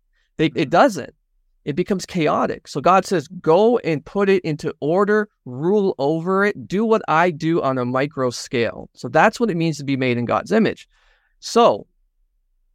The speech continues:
Speaker 1: with that background, we now come to "you shall not steal."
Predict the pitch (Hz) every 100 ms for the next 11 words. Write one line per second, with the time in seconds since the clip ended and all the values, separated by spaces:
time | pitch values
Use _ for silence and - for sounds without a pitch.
0 | _ 151 165 180 214 240 175 147 147 147
1 | 131 135 156 185 _ _ _ _ _ -
2 | 143 147 139 147 - 135 139 - 135 135
3 | 151 _ _ 110 117 135 135 147 160 -
4 | 240 196 90